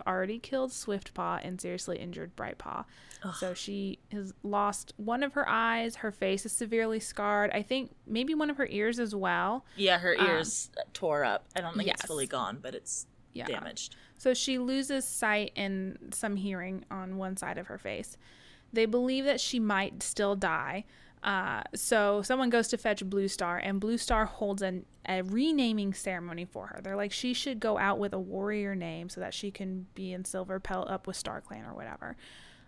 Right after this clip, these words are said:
Speaker 1: Um, and Blue Star is like, "Look at the sad way that she died, all because StarClan has betrayed me. So I'm gonna make StarClan feel guilty about this. I'm gonna name, I'm gonna name Brightpaw Lost Face so that StarClan will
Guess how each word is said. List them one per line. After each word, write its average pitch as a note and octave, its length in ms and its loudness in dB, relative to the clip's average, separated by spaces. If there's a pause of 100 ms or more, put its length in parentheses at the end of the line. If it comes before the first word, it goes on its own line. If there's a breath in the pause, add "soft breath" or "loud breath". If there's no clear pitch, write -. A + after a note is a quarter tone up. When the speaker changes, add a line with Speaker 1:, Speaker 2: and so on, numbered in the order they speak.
(140 loud breath)
Speaker 1:
Um, G3+ 480 2 (300)
and A3 200 6
Blue A3 180 6
Star G#3 240 0
is G3 120 -2
like, F#3+ 380 2 (440 loud breath)
"Look C#4 240 8
at F4 120 2
the F#4 100 6
sad G#3 560 4
way F#3 420 0
that F#3 160 -8
she F#3+ 540 -4 (100)
died, F3+ 440 -2
all G#3+ 180 4
because C4+ 320 2
StarClan G3+ 600 0
has G3 180 -4
betrayed F3 420 -4
me. E3+ 140 -8
So - 160 -8
I'm G#3+ 140 0
gonna D#4+ 120 -2
make D#4+ 200 -2
StarClan G3 580 -4
feel F3 320 -4
guilty - 420 -8
about - 300 -16
this. - 320 -16
I'm G3+ 160 -4
gonna D#4 200 -2
name, G#3+ 360 2 (800 loud breath)
I'm B3 180 4
gonna F4 160 2
name F#3 380 0
Brightpaw F3+ 760 0 (260 soft breath)
Lost G#3 600 -2
Face D#3 280 -8
so G3 200 -2
that F3 200 -6
StarClan A3 580 -2
will B3+ 200 -4